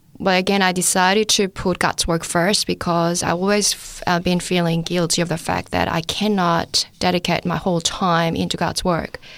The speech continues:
So even doing God's, uh, doing the duties, uh, in church,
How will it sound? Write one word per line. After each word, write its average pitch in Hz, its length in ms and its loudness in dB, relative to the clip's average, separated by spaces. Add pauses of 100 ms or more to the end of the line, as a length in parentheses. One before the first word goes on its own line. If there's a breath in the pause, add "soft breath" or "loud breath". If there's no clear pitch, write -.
So 202 200 2
even 220 300 4
doing 196 280 4
God's, 180 320 0 (420)
uh, 180 160 2
doing 190 320 2
the 180 80 2
duties, 185 560 2 (100)
uh, - 160 -2
in 180 160 0
church, - 560 0